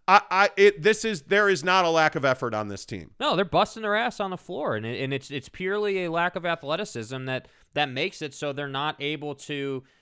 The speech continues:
Speaker 2: you know, make the play that they need to make, or they, they turn it over in this situation or that situation because of the lack of athleticism. And I think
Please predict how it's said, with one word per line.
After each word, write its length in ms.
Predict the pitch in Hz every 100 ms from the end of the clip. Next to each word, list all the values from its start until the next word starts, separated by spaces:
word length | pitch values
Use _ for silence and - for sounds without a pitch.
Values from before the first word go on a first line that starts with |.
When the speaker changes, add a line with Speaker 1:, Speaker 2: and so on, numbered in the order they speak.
| _
Speaker 2:
you 120 | 156
know, 140 | 143 139
make 340 | 131 143 170
the 80 | 170
play 240 | - 170
that 140 | 160 156
they 80 | 156
need 160 | 160
to 80 | 156
make, 380 | 151 185 151 -
or 120 | 123
they, 220 | 123 123
they 200 | - 131
turn 280 | 127 - 165
it 100 | 156
over 220 | 160 156
in 120 | 147
this 140 | 151 165
situation 560 | 165 - 147 139 139
or 60 | 165
that 260 | 135 170 -
situation 640 | 123 127 127 127 - 127 - _ -
because 680 | 113 156 - - 190 208 165
of 300 | 170 151 143
the 100 | 127
lack 320 | 139 139 143 147
of 120 | 127
athleticism. 880 | 127 127 127 175 190 - 98 98 104
And 100 | 117
I 60 |
think 260 | 117 165